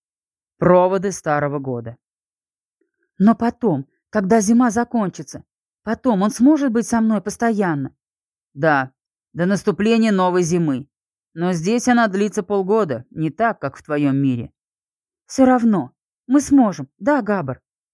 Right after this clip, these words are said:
Он до сих пор не мог полностью осознать, что произошло. В голове всё перемешалось. Он чувствовал себя как в тумане, пьяный, потерянный, даже тело казалось чужим и неуклюжим.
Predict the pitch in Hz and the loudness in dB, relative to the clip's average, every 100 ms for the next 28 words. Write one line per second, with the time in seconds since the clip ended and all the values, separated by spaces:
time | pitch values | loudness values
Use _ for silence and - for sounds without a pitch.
0 | _ _ _ _ 254 269 226 - 220 - | _ _ _ _ 0 0 2 -2 -4 -2
1 | 294 226 202 220 214 - 226 208 - 185 | 0 2 2 0 -2 -4 -2 -2 -4 -4
2 | 180 175 165 185 180 156 139 151 139 135 | -2 -2 -2 -2 -4 -8 -6 -4 -4 -4
3 | - 120 135 _ _ _ _ _ 170 185 | -6 -12 -12 _ _ _ _ _ 0 2
4 | 180 175 208 - 202 185 175 175 - 170 | 4 2 0 -2 -4 -2 -4 -4 -6 -6
5 | 147 120 - - _ _ _ - 208 202 | -6 -6 -12 -20 _ _ _ -4 -2 0
6 | 247 - 226 226 220 208 220 214 196 - | -2 0 0 0 2 0 2 0 -4 -4
7 | 202 196 151 127 127 _ _ _ 151 202 | -2 0 0 -2 -6 _ _ _ -6 -2
8 | 185 160 143 170 - 220 190 160 139 - | 0 0 0 -2 0 2 2 0 -4 -8
9 | _ _ - 175 190 185 269 277 202 190 | _ _ -6 -4 -2 -2 -2 0 0 0
10 | 170 202 190 - 190 170 208 196 196 196 | 2 2 0 -4 -6 -2 0 -2 -4 -4
11 | 190 160 127 127 | -4 -6 -6 -12